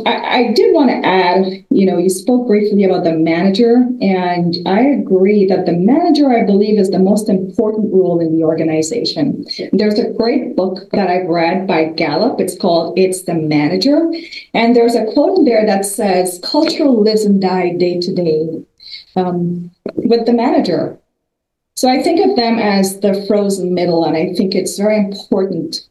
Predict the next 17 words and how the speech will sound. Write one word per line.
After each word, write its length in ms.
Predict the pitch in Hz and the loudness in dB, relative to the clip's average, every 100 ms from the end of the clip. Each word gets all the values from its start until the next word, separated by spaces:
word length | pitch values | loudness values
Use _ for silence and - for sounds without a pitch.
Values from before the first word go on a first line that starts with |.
| - | -2
in 180 | 185 | 0
any 240 | - 254 226 | 2 2 4
organization 800 | 208 185 175 175 180 175 - 170 | 2 0 -2 -2 0 -2 -2 -4
to 100 | 175 | -2
ensure 420 | 170 - - 190 | -4 -4 0 0
that 220 | 175 160 - | 2 0 0
your 160 | 208 | 2
managers 1000 | 220 175 180 190 180 170 170 - - - _ _ | 2 0 0 -2 -2 -2 -2 -4 -16 -20 _ _
are 480 | 185 196 180 180 175 175 _ _ _ - | -2 0 0 -2 -4 -12 _ _ _ -4
equipped 680 | 185 185 - 294 254 - - | -4 -4 -2 0 0 -6 -6
with 200 | 214 196 | -2 0
the 80 | 180 | 0
right 280 | 175 156 - | 0 -2 -4
skills, 920 | - - - 165 180 277 - - - | -10 -6 -2 0 2 0 -2 -8 -8
people 380 | - 302 294 254 | 0 2 2 2
skills, 500 | 247 - 185 208 254 - | -2 -2 0 2 0 0
and 260 | 359 440 | 0 2